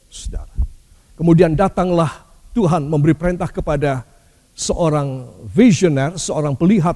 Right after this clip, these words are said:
yaitu Nathan. Dan kemudian Nathan berkata kepada Daud,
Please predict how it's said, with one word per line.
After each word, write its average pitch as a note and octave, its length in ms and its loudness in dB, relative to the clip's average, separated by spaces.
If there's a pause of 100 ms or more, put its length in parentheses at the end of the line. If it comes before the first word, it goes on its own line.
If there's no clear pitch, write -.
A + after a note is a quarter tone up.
yaitu D3 240 -2
Nathan. D3+ 480 -4 (1300)
Dan D3+ 240 2
kemudian D3 560 6 (240)
Nathan D#3 400 0 (400)
berkata D#3+ 400 -4
kepada B2+ 240 -6
Daud, A2+ 380 -4